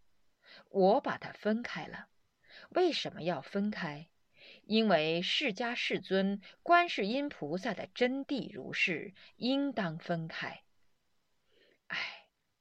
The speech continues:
这不是我自赞毁他啊。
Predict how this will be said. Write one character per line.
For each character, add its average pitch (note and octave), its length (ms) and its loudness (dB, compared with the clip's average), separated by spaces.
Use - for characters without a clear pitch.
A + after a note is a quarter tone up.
这 F3+ 440 4
不 E3 280 -2
是 - 160 2
我 D#3 280 0
自 A3+ 240 -4
赞 E3+ 260 0
毁 - 320 -12
他 - 180 -6
啊。 F#3 340 -4